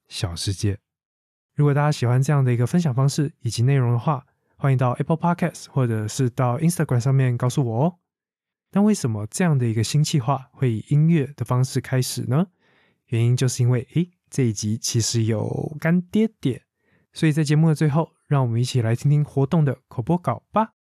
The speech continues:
今年的阳明山不仅有花季，还有音乐季哦。阳明山草地音乐季，音乐不设限。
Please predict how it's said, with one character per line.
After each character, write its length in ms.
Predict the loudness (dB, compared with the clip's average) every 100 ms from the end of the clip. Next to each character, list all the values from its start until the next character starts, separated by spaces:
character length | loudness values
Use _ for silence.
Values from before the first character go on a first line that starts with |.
| _ _ -10 -6 -4 -2 -2 -4 _ _ _ _ _ -8
今 240 | 0 2
年 160 | 2 2
的 100 | 2
阳 120 | 2
明 160 | 0
山 320 | 0 0 -2 -4 _ -6
不 80 | -4
仅 220 | 0 0
有 120 | -2
花 280 | -2 -2 -2
季， 340 | -4 -6 -6 _ _ _
还 160 | -8
有 260 | -4 -2 -2 0
音 260 | 2 4
乐 200 | 4 2
季 240 | 0 0 0
哦。 180 | 0 _ _ _ _ _ _ _ -4
阳 100 | 0
明 80 | 2
山 260 | 2 0 0
草 240 | -2 -2
地 200 | 0 -2
音 140 | 2
乐 120 | 2 0
季， 300 | -4 -8 -12 -2
音 240 | 0 2
乐 160 | 2 0
不 140 | -2
设 160 | -2 -2
限。 240 | -2 -6